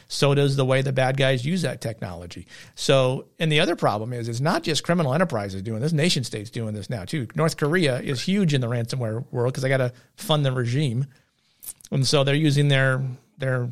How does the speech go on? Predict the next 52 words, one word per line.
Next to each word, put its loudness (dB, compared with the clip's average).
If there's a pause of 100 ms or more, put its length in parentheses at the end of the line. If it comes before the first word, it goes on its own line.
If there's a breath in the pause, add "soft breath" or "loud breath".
(200)
national 0
security 0
assets -2
to -4
run -2
ransomware 0
attacks -4
all 0
over -2
the -8
place. -14 (1200 loud breath)
And 2
you're 2
not, 2
as 0
an 2
individual 2
company, 0
a -2
small 0
individual 0
company -2
of -6
less -2
than -4
a -2
hundred -2
people, -4
less -2
than -4
a -6
thousand -4
people, -10
really, -6
for -10
that -6
matter, -8 (360 loud breath)
you 0
can't 0
go 2
up 2
and 0
match -2
your, -2
you -4
can't -2
match -2
defenses -2
against -4
a -4
nation -4
state. -12